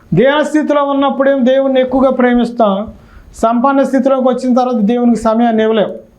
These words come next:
మనకేమీ లేనప్పుడేమో దేవుడే సర్వం అనుకుంటాం, అన్నీ ఇచ్చిన తర్వాత దేవుడిని మనం పక్కన పెడతాం.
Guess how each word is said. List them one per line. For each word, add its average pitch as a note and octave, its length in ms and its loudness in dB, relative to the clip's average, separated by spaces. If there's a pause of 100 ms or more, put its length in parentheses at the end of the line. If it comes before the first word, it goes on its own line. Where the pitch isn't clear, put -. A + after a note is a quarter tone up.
(360)
మనకేమీ A#3+ 560 0
లేనప్పుడేమో C4+ 640 0
దేవుడే C4 380 0
సర్వం B3+ 340 -2
అనుకుంటాం, G#3+ 720 0 (420)
అన్నీ B3+ 240 0
ఇచ్చిన C#4+ 300 -2
తర్వాత C#4 380 0
దేవుడిని B3 640 2
మనం G#3+ 320 2
పక్కన A3 360 -2
పెడతాం. E3+ 420 -2